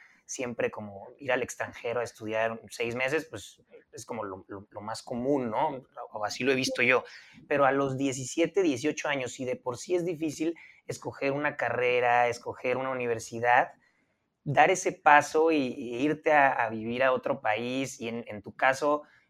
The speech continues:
Eh, tan lejos de México, ¿no? Porque puede ser estudiar en una, una universidad en Estados Unidos, por ejemplo, el, el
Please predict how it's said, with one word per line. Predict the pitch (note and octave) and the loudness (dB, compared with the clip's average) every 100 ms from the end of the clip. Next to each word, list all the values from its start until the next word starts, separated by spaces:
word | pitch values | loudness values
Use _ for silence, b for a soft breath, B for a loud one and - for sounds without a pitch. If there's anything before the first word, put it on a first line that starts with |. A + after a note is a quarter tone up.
| _ | _
Eh, | A2 G#2+ G#2 G2+ G2 - _ | -12 -10 -10 -10 -12 -16 _
tan | - A2 B2 | -8 -4 -4
lejos | B2+ C#3 | -2 -4
de | A#2 | -4
México, | B2 A#2 - G2+ | -6 -8 -14 -10
¿no? | C3 | -6
Porque | C#3+ A2+ | -6 -4
puede | C3 B2+ | 0 0
ser | B2 B2+ B2 | 2 0 0
estudiar | C3 - - A2+ A#2+ | -6 -14 -8 -4 -4
en | |
una, | A#2+ A#2 A2+ G#2+ - _ _ A2+ | -4 -6 -6 -8 -14 _ _ -14
una | |
universidad | A#2+ A#2 G#2+ A2 | -8 -8 -6 -4
en | A#2 | -4
Estados | G#2 G#2+ A2 - | -4 -4 -6 -8
Unidos, | A2+ A2+ G2+ | -8 -8 -10
por | - G2 | -18 -18
ejemplo, | - A2 G#2 | -14 -14 -14
el, | - | -18
el | - | -20